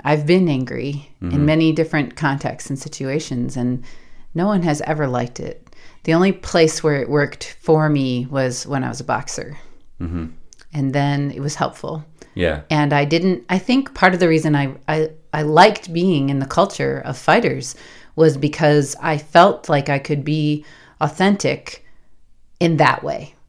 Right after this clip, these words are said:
Speaker 2: Mm-hmm.
Speaker 1: I couldn't be authentic in a lot of other ways.
Speaker 2: Right.
Speaker 1: Nobody at the gym was really interested in my spiritual life or philosophy or art or, <laughs> you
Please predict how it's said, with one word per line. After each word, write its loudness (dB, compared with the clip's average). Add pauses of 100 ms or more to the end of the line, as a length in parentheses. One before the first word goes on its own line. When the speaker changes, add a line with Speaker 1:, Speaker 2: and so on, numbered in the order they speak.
(160)
Speaker 2:
Mm-hmm. -4
Speaker 1:
I 2
couldn't 6
be 4
authentic 0
in -2
a -2
lot -2
of 2
other 6
ways. 4 (420)
Speaker 2:
Right. -8
Speaker 1:
Nobody 6
at -2
the 0
gym 4
was -2
really 2
interested -2
in 0
my 0
spiritual 0
life 0
or 0
philosophy 0
or 0 (800)
art 4
or, 2 (100)
<laughs> 0
you 4